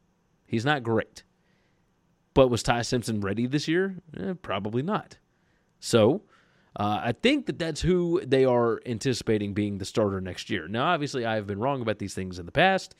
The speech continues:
Uh, twenty fifteen, uh,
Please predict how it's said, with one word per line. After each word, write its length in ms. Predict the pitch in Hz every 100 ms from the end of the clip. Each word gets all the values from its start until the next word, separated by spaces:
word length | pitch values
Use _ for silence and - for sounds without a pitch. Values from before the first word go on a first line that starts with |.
| _ _ _ _ -
Uh, 280 | 101 98 104
twenty 260 | - 156
fifteen, 640 | - 143 - 135 170 202 196 _ _ _ _ _ _
uh, 360 | - 98 98